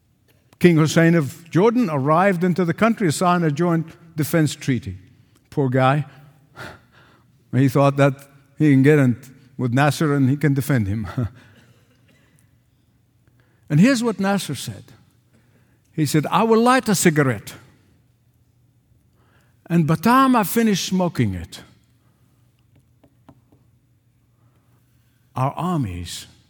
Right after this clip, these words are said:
would have thrown Israel into the Mediterranean and we'll be in Tel Aviv." Nineteen sixty-seven.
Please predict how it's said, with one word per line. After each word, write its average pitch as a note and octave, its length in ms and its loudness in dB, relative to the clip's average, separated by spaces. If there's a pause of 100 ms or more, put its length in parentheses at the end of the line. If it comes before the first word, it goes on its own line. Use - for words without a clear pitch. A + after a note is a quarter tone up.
(600)
would A#2 120 -4
have A#2 100 -6
thrown E3 380 -6
Israel A#2 680 -6 (760)
into C3 260 -2
the A#2 80 -4
Mediterranean A#2+ 920 -2 (420)
and A#2 200 -2
we'll D3 160 4
be B2+ 220 2
in A#2 140 0
Tel A2+ 180 0
Aviv." G#2+ 500 -6 (1000)
Nineteen D#3+ 380 0
sixty-seven. G2+ 840 -6